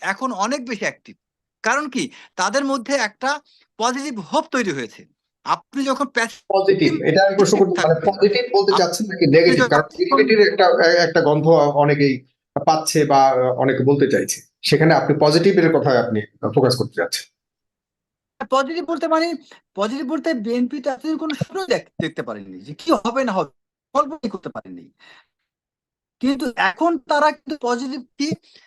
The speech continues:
Speaker 1: এক বছর হোক, ছয় মাস হোক, আমরা ক্ষমতায় আসতে চাচ্ছি। This, that's a positive hope। আচ্ছা, তারপর আরেকটা হচ্ছে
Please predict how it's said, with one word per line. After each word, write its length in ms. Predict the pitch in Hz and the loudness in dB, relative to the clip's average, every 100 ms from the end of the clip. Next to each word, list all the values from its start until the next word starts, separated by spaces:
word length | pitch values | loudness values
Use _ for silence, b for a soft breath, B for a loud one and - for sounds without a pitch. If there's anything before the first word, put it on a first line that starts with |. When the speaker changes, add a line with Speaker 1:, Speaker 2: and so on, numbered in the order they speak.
| b _ - | b _ -6
Speaker 1:
এক 240 | 196 214 | -6 -2
বছর 400 | 294 294 - 285 | -4 -4 -10 -10
হোক, 400 | 294 _ 320 330 | -10 _ -6 -6
ছয় 220 | - 269 | -4 -4
মাস 180 | 285 262 - _ _ _ _ _ _ _ 185 | -2 -4 -6 _ _ _ _ _ _ _ -8
হোক, 120 | 185 | -4
আমরা 220 | 208 233 | -4 -4
ক্ষমতায় 400 | 208 208 208 190 - _ | -6 -6 -4 -6 -8 _
আসতে 580 | 156 - _ _ _ - | -10 -10 _ _ _ -20
চাচ্ছি। 880 | - - 98 _ _ _ _ - - _ | -20 -18 -20 _ _ _ _ -20 -20 _
This, 120 | 285 254 _ _ 165 | -12 -12 _ _ -10
that's 320 | 151 247 - 277 | -4 -4 -4 -6
a 40 | |
positive 420 | 202 196 180 - | -4 -4 -6 -8
hope। 180 | 127 95 _ _ _ _ _ | -10 -12 _ _ _ _ _
আচ্ছা, 240 | 131 - 127 | -8 -8 -4
তারপর 240 | 226 262 | -2 0
আরেকটা 280 | 254 277 294 | -2 -2 -6
হচ্ছে 340 | 285 311 320 | -6 -4 -4